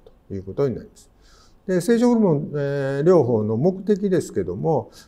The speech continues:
まあ、最初の頃はですね、とにかく身長を伸ばして、は-、えー、身長、まあ、いわゆる成長率を、あー、上げてですね、キャッチアップさせようと。それからキャッチアップ後は、まあ、せ-、みんなと一緒の、えー、成長でよろしい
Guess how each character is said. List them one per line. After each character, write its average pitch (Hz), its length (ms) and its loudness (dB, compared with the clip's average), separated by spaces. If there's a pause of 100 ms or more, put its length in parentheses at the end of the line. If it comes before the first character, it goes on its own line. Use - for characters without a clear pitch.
ま 190 100 0
あ、 196 40 0
最 196 240 2
初 214 180 4
の 208 80 2
頃 220 240 4
は 127 140 4
で - 80 -4
す - 120 -12
ね、 127 140 -4
と 131 120 -6
に 127 60 -4
か 110 120 -2
く 95 60 -10
身 123 300 -4
長 113 240 2
を 110 100 -8
伸 135 140 -2
ば 110 160 0
し - 120 -16
て、 139 180 2
は-、 - 260 -6
え 117 40 -18 (200)
ー、 139 160 -6
身 127 60 -6
長、 120 240 -2
ま 117 140 -4
あ、 - 20 -6
い - 160 -8
わ 113 80 0
ゆ - 20 -
る 95 60 -4
成 131 240 0
長 123 220 -2
率 92 200 -8
を、 95 180 -8 (440)
あ 101 500 -4
ー、 120 60 -2
上 120 40 0
げ 98 140 -2
て 120 220 0
で - 80 -6
す - 120 -12
ね、 95 140 -10 (220)
キ - 80 -4
ャ 127 60 2
ッ - 20 -2
チ - 140 0
ア - 20 4
ッ 107 40 -2
プ 87 120 -14
さ 87 140 -14
せ - 100 -14
よ 82 240 -10
う - 20 -20
と。 - 80 -20 (400)
そ - 40 -12
れ 196 60 -10
か 190 120 2
ら 185 160 2
キ 180 80 -6
ャ 185 160 2
ッ 180 40 0
チ 185 140 -2
ア 196 40 4
ッ 185 40 0
プ 196 160 -4
後 196 120 2
は、 165 340 2
ま 107 140 -4
あ、 87 60 -8
せ-、 - 120 -12
み 104 340 -6
ん 104 40 -4
な 95 100 -6
と 98 180 -4
一 90 60 -8 (160)
緒 87 80 -10
の、 90 140 -10 (180)
え 104 40 -14
ー、 92 280 -18
成 95 260 -2
長 92 160 -4
で 135 120 2
よ 92 100 -2
ろ 87 80 -6
し - 160 -14
い - 40 -20